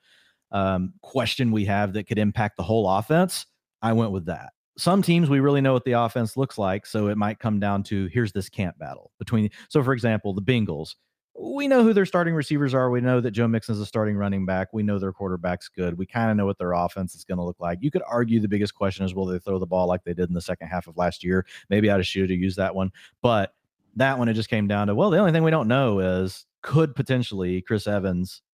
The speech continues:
knock off Samaje Perine, right? 'Cause Evans is going sooner than Perine. We were in a draft the other day where I thought you had a great call, and he <laughs> actually went in front of us with Perine, like, "Hey, we're in the very last round. We might as well take a swing on Perine. It's redraft. If he's not the guy, we can drop him."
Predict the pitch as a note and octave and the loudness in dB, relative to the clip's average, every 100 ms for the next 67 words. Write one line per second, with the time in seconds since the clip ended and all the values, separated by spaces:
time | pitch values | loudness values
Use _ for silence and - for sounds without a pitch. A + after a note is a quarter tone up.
0 | - G#2+ G#2 G2+ G2 - G2+ F#2+ F2+ - | -6 -2 -2 0 -2 -2 -4 -4 -6 -10
1 | E2+ D2 B1 D#2+ - F2+ F#2+ A#2 G#2 _ | -10 -10 -16 -18 -6 -6 -4 -4 -4 _
2 | - _ _ _ _ _ _ _ _ _ | -20 _ _ _ _ _ _ _ _ _
3 | _ _ - C3+ D3 C3+ A#2+ C3 B2 A#2 | _ _ -2 0 2 2 2 2 2 2
4 | B2 A#2 A2+ G#2+ - G#2 A#2 A2 G#2 G2 | 2 2 2 -2 -4 -4 -2 -2 0 -2
5 | F#2+ F#2 G#2+ C3+ B2+ A#2 G#2 G#2+ G2+ G#2 | -4 -4 0 2 2 0 0 0 -2 -2
6 | G2+ G2 F#2+ F#2+ F#2 F#2 F#2+ F#2+ F#2+ F2+ | -2 0 0 0 0 -2 -4 -2 -2 -2
7 | F#2 F#2 F#2+ F2+ F#2 G2+ E3 D3+ - C#3+ | -4 -4 -4 -2 0 0 0 0 0 0
8 | - D#3+ D#3 - - A#2+ A#2 G#2 G#2 - | 2 2 0 -2 -2 0 0 0 -2 -6
9 | B3 C4 F#3+ A#2 G#2 A#2+ A2 G#2 G#2 G2 | -10 -10 -2 -2 2 2 2 2 0 -2
10 | F#2 A3 F#3+ F#3+ A#2 A2+ A#2 A#2+ - B2 | -2 0 0 0 2 2 2 0 0 0
11 | C#3+ A2+ A#2+ A2+ B2+ A2 - A2 A#2 A2+ | 2 2 0 0 -2 -2 -2 0 0 -2
12 | A#2 - F#2 F2+ A2+ G2 E2+ F#2+ G2 F#2+ | -6 -6 -6 -2 -2 -2 -2 -2 -4 -2
13 | A2 F2 E2+ G#2 - F2 E2+ F#2+ G2 F2+ | -4 -2 -2 -2 -4 -10 -6 -4 -4 -4
14 | F#2+ G#2 G2 F#2 F2 G#2 A2+ F#2+ F#2 | -2 0 -2 -4 -4 -2 -2 -2 -6